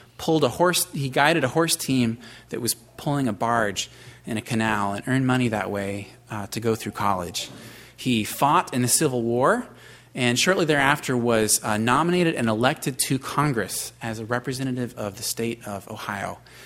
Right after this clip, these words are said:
in the period after the Civil War. Uh, he was a champion of civil rights, uh, fought against corruption, uh, and one of his more famous quotes, he said that he had seen over and over again his friends become consumed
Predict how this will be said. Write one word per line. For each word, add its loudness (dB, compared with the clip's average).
in -6
the -6
period -4
after -6
the -10
Civil -6
War. -10
Uh, -6
he -4
was -2
a -2
champion 0
of 0
civil 2
rights, 2
uh, -4
fought 0
against 0
corruption, 0
uh, -4
and -4
one 2
of -2
his -4
more 0
famous -2
quotes, -4
he -6
said 0
that 0
he -6
had -4
seen 0
over 2
and 2
over 0
again -2
his -6
friends -2
become 0
consumed 2